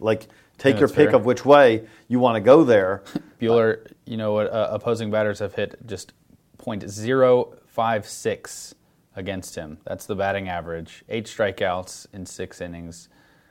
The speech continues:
Speaker 2: So,
Speaker 1: I mean,
Speaker 2: yeah,
Speaker 1: th-,
Speaker 2: pretty
Speaker 1: th-,
Speaker 2: dominant.
Speaker 1: again, this is a, this is a ace versus ace matchup
Speaker 2: Mm-hmm.
Speaker 1: with a season on the line. And, you know, I, I don't think you can ask for much more than that.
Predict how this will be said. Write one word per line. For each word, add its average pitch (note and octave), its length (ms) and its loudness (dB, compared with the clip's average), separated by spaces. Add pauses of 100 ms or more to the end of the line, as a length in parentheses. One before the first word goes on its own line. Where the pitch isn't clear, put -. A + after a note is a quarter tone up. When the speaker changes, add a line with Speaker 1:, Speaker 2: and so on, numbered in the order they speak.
(300)
Speaker 2:
So, E2+ 640 -4
Speaker 1:
I C#3 40 2
mean, C#3+ 180 0
Speaker 2:
yeah, B2 80 -6 (100)
Speaker 1:
th-, D#3+ 140 6
Speaker 2:
pretty - 20 2 (100)
Speaker 1:
th-, - 20 -8
Speaker 2:
dominant. E3+ 300 4
Speaker 1:
again, C#3+ 120 8
this F3+ 180 4
is E3 160 4
a, C#3 360 6 (320)
this D#3 220 2
is D#3 220 4
a B2 420 6 (140)
ace D3 340 4
versus C3 420 0
ace C3 380 0
matchup A2+ 580 0
Speaker 2:
Mm-hmm. G#2+ 180 -8 (840)
Speaker 1:
with A#2 240 -2
a G#2+ 400 4 (160)
season C#3+ 480 -2
on B2 160 0
the A#2 80 0
line. F2+ 520 -2 (1080)
And, D#3 420 0 (680)
you C3+ 80 -4
know, A2 300 2
I, C3+ 240 8
I - 20 10
don't D#3+ 160 4
think E3 140 -4
you D3 100 -4
can C#3+ 140 4
ask C#3+ 200 6
for C#3 100 -6
much B2+ 220 0
more E3 200 4
than C3 160 2
that. F#2+ 340 -2